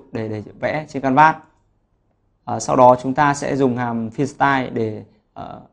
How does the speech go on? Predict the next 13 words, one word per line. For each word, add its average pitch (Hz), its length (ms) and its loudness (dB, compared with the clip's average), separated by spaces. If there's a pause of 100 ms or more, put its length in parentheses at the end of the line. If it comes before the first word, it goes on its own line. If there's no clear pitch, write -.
(100)
s-, - 160 -20
à, 113 100 -8
xác 156 200 -4
định 156 120 -6
cái 127 100 0
màu 127 280 6
để 107 80 -4
chúng 110 140 -10
ta 127 460 0 (440)
tô 135 320 6 (160)
cái 131 80 -4
đường 131 100 4
tròn. 117 320 2